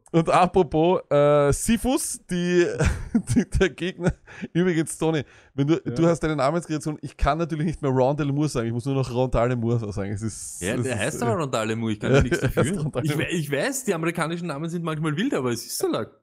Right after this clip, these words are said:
Speaker 2: Ich hätte auch lieber gern, dass er Gerhard heißt oder Thomas, aber es ist der Rondale.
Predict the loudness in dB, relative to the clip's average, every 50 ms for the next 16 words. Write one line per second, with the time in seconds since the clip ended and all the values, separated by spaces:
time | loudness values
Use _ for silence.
0 | _ _ -18 -18 -18 -18 -20 -18 -14 -8 -4 -2 -2 -2 -2 -2 0 -2 0 0
1 | 0 -2 -2 -2 -2 -2 0 0 0 -2 -2 -6 -14 _ _ _ _ _ _ _
2 | -4 -2 0 0 0 0 -2 -2 0 0 0 0 -2 -2 -2 -2 -2 0 0 -2
3 | 0 0 -2 -2 -4 -6 -14 _ -10 -6 -4 -4 -4 -4 -6 -10 -12 -10 -8 -8
4 | -8 -6 -4 -4 -4 -4 -2 -2 -4 -2 -2 -4